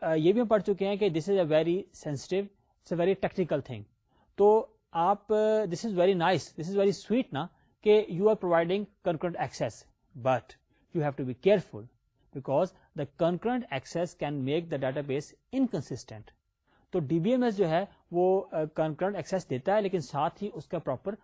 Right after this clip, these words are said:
control بھی provide کرنا چاہیے۔ Let's move to the next slide۔ ریکوری services، اس سے بھی مراد یہی ہے کہ اگر by chance آپ کا ڈیٹا بیس جو ہے وہ fail ہو جاتا ہے تو ڈی بی ایم ایس جو ہے اس میں یہ فیسلٹی،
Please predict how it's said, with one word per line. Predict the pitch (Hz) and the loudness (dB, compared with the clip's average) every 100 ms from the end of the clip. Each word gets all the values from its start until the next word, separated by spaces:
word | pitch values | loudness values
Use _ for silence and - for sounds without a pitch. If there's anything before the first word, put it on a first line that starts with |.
| _ _ | _ _
control | 175 147 196 226 | -6 2 6 6
بھی | 185 | 4
provide | 156 127 117 | -4 -8 -8
کرنا | 117 113 | -12 -14
چاہیے۔ | - 120 120 _ _ _ _ _ _ _ _ _ 147 | -16 -20 -20 _ _ _ _ _ _ _ _ _ -8
Let's | 147 - 165 | -8 -6 -12
move | |
to | 156 156 | -10 -8
the | 131 | -6
next | 139 - - | -8 -10 -20
slide۔ | - _ _ _ _ _ _ _ _ _ _ _ _ | -20 _ _ _ _ _ _ _ _ _ _ _ _
ریکوری | 156 147 147 196 | -6 -2 0 2
services، | - 208 190 240 233 _ _ _ _ _ _ _ | 2 -2 -2 -8 -8 _ _ _ _ _ _ _
اس | 165 | -18
سے | - | -4
بھی | 208 | -2
مراد | 208 185 175 | 2 2 2
یہی | 160 180 | 0 0
ہے | 180 190 - _ | 0 -4 -10 _
کہ | 185 180 - | -4 -4 -8
اگر | - 175 226 | -2 2 2
by | 160 151 - | 2 0 -2
chance | 131 120 - _ - | -6 -8 -14 _ -12
آپ | 151 151 | -10 -4
کا | 165 | -4
ڈیٹا | 143 139 156 | -2 -2 -4
بیس | 156 151 | -4 -4
جو | 156 | -4
ہے | |
وہ | 147 143 | -4 -4
fail | 135 175 208 | -4 2 2
ہو | 165 | 2
جاتا | 113 123 123 | -2 -8 -8
ہے | 170 - _ _ _ _ | -8 -10 _ _ _ _
تو | - 190 196 - | 0 2 2 -2
ڈی | 135 170 | 0 2
بی | 190 | 2
ایم | 233 | 2
ایس | 214 196 | 0 -2
جو | 190 | -2
ہے | 165 185 - | 0 0 -2
اس | 202 - | -8 -6
میں | 202 | -6
یہ | 185 156 165 | -2 -2 -2
فیسلٹی، | - 156 170 175 170 139 | -6 -8 -4 -4 -2 -4